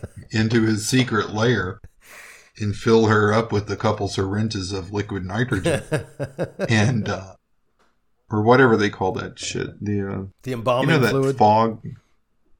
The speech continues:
Speaker 2: No, no, the, the stuff they use in concerts and shit.
Speaker 1: Oh,
Speaker 2: That,
Speaker 1: yeah.
Speaker 2: like, smoke stuff that comes, it's,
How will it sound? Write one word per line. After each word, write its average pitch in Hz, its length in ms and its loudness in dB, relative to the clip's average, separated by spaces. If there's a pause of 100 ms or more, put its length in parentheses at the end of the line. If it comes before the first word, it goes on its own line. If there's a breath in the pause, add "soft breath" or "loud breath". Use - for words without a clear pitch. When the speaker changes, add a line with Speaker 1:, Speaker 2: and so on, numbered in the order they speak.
(360)
Speaker 2:
No, 190 220 8
no, 139 280 4
the, 113 500 2 (960)
the 143 100 0
stuff 220 240 4
they 175 80 2
use 170 200 0
in 123 140 2
concerts 113 640 0
and 127 160 -4
shit. 131 300 0
Speaker 1:
Oh, 127 520 2 (160)
Speaker 2:
That, 117 200 -2
Speaker 1:
yeah. 101 160 -12 (160)
Speaker 2:
like, 110 220 0
smoke 120 480 2
stuff - 440 0
that 113 100 -4
comes, - 380 -6 (120)
it's, - 480 -8